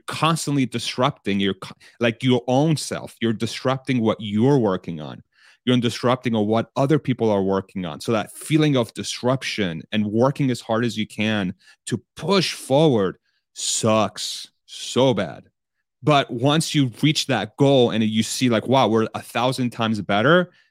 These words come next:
it becomes addicting. But some things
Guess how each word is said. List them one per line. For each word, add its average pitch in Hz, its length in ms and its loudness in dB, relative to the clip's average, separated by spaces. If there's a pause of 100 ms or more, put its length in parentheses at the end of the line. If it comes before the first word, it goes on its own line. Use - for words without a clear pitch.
(140)
it 110 140 -2
becomes 113 440 0
addicting. 98 640 -6 (400)
But 117 220 0
some 156 280 -4
things 131 680 -4